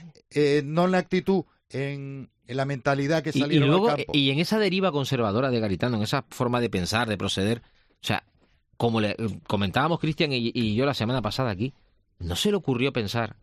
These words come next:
Speaker 2: que era mejor reservar a uno de los dos laterales con tarjeta y que jugara Buñuel en Zaragoza? Es que ayer durante ochenta minutos se jugó que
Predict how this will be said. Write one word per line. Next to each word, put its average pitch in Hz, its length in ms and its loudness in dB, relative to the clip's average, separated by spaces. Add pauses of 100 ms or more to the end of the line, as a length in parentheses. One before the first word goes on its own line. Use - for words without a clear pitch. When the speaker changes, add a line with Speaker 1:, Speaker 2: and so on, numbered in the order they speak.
Speaker 2:
que 120 100 -2
era 139 120 2
mejor 123 260 0
reservar 117 560 -2
a 101 160 -2
uno 131 220 0
de 120 80 0
los 107 100 0
dos 123 100 0
laterales 113 320 0
con 107 120 -4
tarjeta 95 400 -4 (500)
y 127 100 0
que 107 120 0
jugara 107 260 2
Buñuel 110 460 -2 (1500)
en 117 120 0
Zaragoza? 92 540 -6 (1400)
Es - 100 -6
que - 320 0
ayer 110 440 2
durante 123 640 0 (540)
ochenta 185 600 2
minutos 180 500 -2 (540)
se - 240 0
jugó 131 540 2 (760)
que 127 300 0